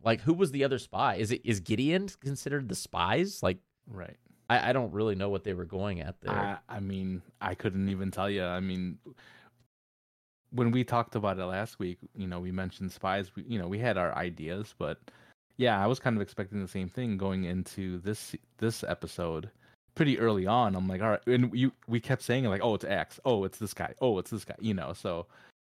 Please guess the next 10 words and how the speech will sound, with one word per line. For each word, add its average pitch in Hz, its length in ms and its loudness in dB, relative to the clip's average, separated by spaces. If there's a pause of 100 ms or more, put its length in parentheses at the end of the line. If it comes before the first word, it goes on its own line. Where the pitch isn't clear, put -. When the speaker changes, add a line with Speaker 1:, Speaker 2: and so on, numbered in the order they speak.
Speaker 2:
but 110 140 -2
to, 104 320 0
to 107 120 -4
have 101 320 0
no 95 220 -2
one 98 280 -2
really 78 460 -8
become, 82 560 -10 (340)
you 104 120 0
know, 87 180 -2